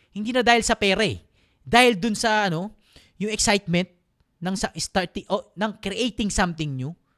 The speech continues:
yun ang entrepreneurship. Kaya nanganganak talaga ang mga negosyo.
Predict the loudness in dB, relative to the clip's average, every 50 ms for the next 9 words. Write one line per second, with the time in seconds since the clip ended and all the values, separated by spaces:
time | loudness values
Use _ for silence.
0 | _ _ _ _ _ _ _ _ _ -6 -6 -6 -6 -6 -8 -8 -6 -8 -6 -6
1 | -6 -6 -6 -6 -8 -12 -14 -16 -18 _ _ _ _ _ _ _ _ -2 -2 0
2 | 0 0 2 2 2 4 2 0 -2 -2 -2 -2 0 0 0 0 -2 -4 -4 -4
3 | -4 -4 -4 -6 -8 -12 -16